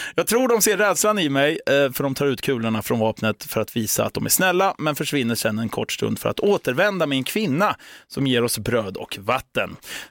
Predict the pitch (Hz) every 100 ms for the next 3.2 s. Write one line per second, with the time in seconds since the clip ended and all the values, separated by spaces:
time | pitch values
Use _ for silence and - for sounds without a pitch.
0 | - 190 190 185 185 190 180 185 160 165
1 | 175 170 160 156 151 - 151 156 151 139
2 | 127 - - - 170 202 131 - - 214
3 | 208 113